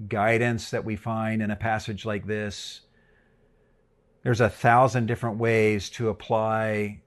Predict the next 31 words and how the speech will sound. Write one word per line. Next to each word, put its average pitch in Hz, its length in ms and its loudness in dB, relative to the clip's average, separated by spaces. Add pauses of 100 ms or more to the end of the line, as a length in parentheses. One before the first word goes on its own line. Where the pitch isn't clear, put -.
(1500)
the 110 300 -2
ethic 120 480 0
that 98 180 -2
we 110 140 -2
see 117 360 -2
presented 110 540 -4
in 113 180 -6
this 104 180 -4
passage, 113 640 -4
and 104 280 -4 (1000)
we've 113 200 -4
talked 117 300 2
about 110 280 2
some 120 240 -2
of 110 120 -4
them, 110 400 -2
but 104 240 -8
God, 113 280 2
I 120 120 4
just 110 280 -6
pray 113 260 0
that 107 140 -6
you 127 240 -2
would 104 140 -2
help 113 400 -4
all 117 340 0
of 107 100 -4
us 104 240 -4
to 104 80 -8
show 120 320 -2
up 113 300 -2